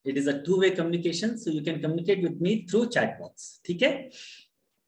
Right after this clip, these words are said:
So today is a full moon and we have again started this full moon and new moon meditation. So we'll continue this every fortnight. And I'm also thinking to continue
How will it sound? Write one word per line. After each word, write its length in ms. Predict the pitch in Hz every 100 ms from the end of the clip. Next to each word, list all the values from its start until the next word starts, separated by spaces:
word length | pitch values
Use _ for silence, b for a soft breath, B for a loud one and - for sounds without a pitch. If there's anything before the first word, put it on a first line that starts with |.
| _ _ _ _
So 100 | 170
today 220 | 156 160
is 140 | 175 170
a 80 | -
full 140 | 180 185
moon 280 | 196 214 160
and 380 | 156 160 156
we 60 | 147
have 100 | 151
again 280 | 139 151 165
started 400 | - 156 156 165
this 220 | 156 -
full 140 | 151
moon 240 | 147 156 156
and 160 | 139
new 140 | 139 143
moon 180 | 143 143
meditation. 480 | 139 139 156 202
So 100 | 180
we'll 180 | 156 139
continue 420 | 131 135 185 202
this 380 | 185 196 - -
every 520 | 143 147 180 202 202 -
fortnight. 640 | 170 170 180 185 220 - _ _ b b b b -
And 280 | 131 147 156
I'm 180 | 147 151
also 300 | 175 214 -
thinking 340 | 196 185 208
to 120 | 196 180
continue 720 | 151 147 180 196 202 202 -